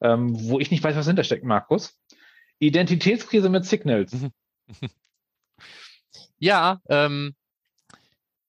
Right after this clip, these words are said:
Speaker 1: Signals
Speaker 2: da ging's
Speaker 1: erstmal die coole neue Funktion von Google Analytics vier, ähm, wo es darum geht, äh, geräteübergreifend ganz toll zu tracken anhand des Google-Kontos. Kann man das so
Speaker 2: Genau.
Speaker 1: zusammenfassen?
Speaker 2: Ähm,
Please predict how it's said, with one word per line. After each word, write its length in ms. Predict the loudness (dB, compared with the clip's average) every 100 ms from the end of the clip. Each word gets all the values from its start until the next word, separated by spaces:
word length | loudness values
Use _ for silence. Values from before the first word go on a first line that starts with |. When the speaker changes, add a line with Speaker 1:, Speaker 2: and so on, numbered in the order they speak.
| _ _ _ _ -12
Speaker 1:
Signals 260 | -2 2 4
Speaker 2:
da 60 |
ging's 140 | 4 4
Speaker 1:
erstmal 300 | 4 2 2
die 160 | 0
coole 260 | 0 2 4
neue 220 | 4 2
Funktion 560 | 0 -6 0 2 2 0
von 340 | 0 0 0
Google 240 | -2 0 0
Analytics 420 | -2 -4 -6 -6
vier, 460 | 0 4 4 2 -6 -20 -20 -4
ähm, 400 | 0 0 0 2
wo 100 | 2
es 140 | 2 2
darum 320 | 0 0 -4
geht, 260 | -2 0
äh, 240 | 0 2 0 -4 -20 _ _ _ _ -2
geräteübergreifend 1120 | 2 4 4 2 2 2 2 2 -2 -6 -4
ganz 240 | -4 -4
toll 180 | 0 0
zu 100 | 0
tracken 300 | -2 -2 -2
anhand 220 | -4 -4
des 80 | -6
Google-Kontos. 720 | -6 -6 -8 -14 -14 -14 -20 _
Kann 80 | -4
man 20 | -2
das 40 |
so 60 | 0
Speaker 2:
Genau. 140 | 0
Speaker 1:
zusammenfassen? 640 | -2 -2 -6 -6 -6 -8 _ _ -20 -20 _ _ _ -2
Speaker 2:
Ähm, 540 | 2 2 0 -2 -4